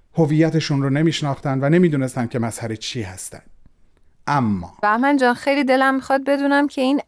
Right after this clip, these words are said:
Speaker 2: امایی که گفتی بحث و قراره به کجا برسونه؟
Speaker 1: زیاد منتظرت نمیذارم. چشم. الان بقیه‌شو براتون می‌گم.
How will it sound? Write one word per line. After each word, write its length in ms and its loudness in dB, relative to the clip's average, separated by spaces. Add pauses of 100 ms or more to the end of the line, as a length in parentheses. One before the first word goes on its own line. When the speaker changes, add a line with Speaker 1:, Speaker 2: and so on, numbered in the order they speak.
Speaker 2:
امایی 560 2
که 160 0
گفتی 580 0
بحث 420 -2
و 60 2
قراره 340 2
به 180 0
کجا 380 0
برسونه؟ 720 0 (160)
Speaker 1:
زیاد 380 4
منتظرت 580 4
نمیذارم. 560 0 (180)
چشم. 520 -4 (320)
الان 300 4
بقیه‌شو 480 2
براتون 380 0
می‌گم. 300 -14